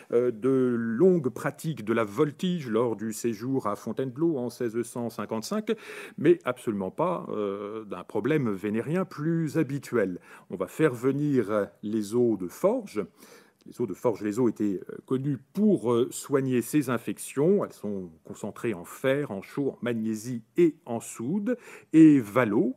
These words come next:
son médecin, pour, euh, compléter la posologie, va composer des tablettes martiales. Les tablettes martiales sont des sortes de petits cachets qu'il avait pour, euh, cette maladie, euh, réalisés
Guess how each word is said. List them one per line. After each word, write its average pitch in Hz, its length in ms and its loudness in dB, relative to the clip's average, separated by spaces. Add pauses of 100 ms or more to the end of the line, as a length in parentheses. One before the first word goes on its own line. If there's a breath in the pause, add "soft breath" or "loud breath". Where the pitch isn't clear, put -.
(140)
son - 260 0
médecin, 127 540 -2
pour, 104 320 -6
euh, 85 160 -14
compléter 143 600 0
la 135 140 -2
posologie, 101 600 -6 (400 loud breath)
va 151 160 -4
composer 147 540 4
des 117 160 0
tablettes 127 520 0
martiales. 92 760 -4 (460 soft breath)
Les - 80 -16
tablettes 131 260 -2
martiales 185 360 0
sont 147 200 -2
des 131 140 2
sortes - 380 0
de 104 600 0
petits 180 300 0
cachets 123 500 -2 (440 loud breath)
qu'il 185 180 0
avait 147 340 6
pour, 160 560 0 (140)
euh, 98 160 -6
cette - 300 -2
maladie, 107 800 -2
euh, 104 560 2
réalisés 123 640 0